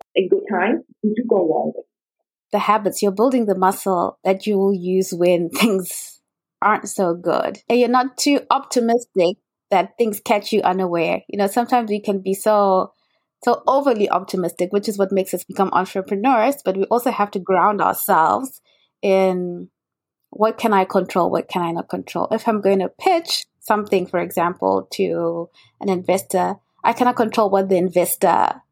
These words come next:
Speaker 2: decides to do with his or her investment, but I can only control how I present myself. And so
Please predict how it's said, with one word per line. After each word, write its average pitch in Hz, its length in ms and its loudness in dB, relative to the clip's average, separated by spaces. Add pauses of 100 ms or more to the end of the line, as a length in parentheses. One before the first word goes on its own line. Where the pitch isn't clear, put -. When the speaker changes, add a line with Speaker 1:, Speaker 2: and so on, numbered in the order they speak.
Speaker 2:
decides 185 400 0
to 175 160 -4
do 185 220 4
with 170 240 2
his 185 200 0
or 170 220 2
her 175 220 -2
investment, 185 760 -2
but 185 160 0
I 202 140 2
can 202 240 -2
only 190 240 0
control 175 600 0
how - 220 2
I 202 140 2
present 170 440 -2
myself. - 460 -2 (340)
And 196 120 -8
so 196 340 0